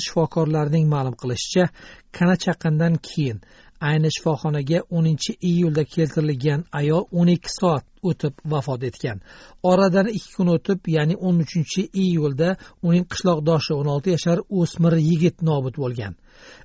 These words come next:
Ismi sir qolish sharti bilan gapirgan shifokorlardan birining aytishicha, ularning xonobodlik ikki bemor hayotini saqlab qolishga qilgan harakatlari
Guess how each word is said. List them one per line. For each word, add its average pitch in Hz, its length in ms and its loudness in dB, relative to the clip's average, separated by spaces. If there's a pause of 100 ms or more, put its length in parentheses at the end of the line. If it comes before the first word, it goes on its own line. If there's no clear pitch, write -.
(140)
Ismi 214 260 4 (140)
sir 202 140 2 (140)
qolish 190 300 2
sharti 185 380 2
bilan 175 320 4
gapirgan 160 500 2
shifokorlardan 160 800 2 (120)
birining 165 320 4 (100)
aytishicha, - 440 -2 (500)
ularning 175 420 4 (160)
xonobodlik 175 680 2 (120)
ikki - 320 -6
bemor 180 380 4
hayotini 170 480 0
saqlab 175 380 0
qolishga 165 440 -2
qilgan 160 340 0
harakatlari 147 640 -2